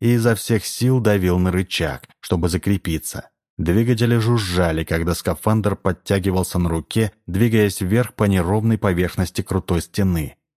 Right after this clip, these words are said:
Теперь уже левая рука цеплялась пальцами за выступ и крепко сжимала его. Грант несколько раз дергал рукой, чтобы проверить прочность хватки, и только после этого включал двигатель.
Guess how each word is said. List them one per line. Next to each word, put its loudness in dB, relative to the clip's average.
Теперь 0
уже 2
левая 2
рука 0
цеплялась 0
пальцами 0
за 0
выступ -2
и -2
крепко -2
сжимала 0
его. -10
Грант 0
несколько 0
раз 2
дергал 0
рукой, 0
чтобы 0
проверить 0
прочность -2
хватки, -2
и 0
только 0
после -2
этого 0
включал -2
двигатель. -6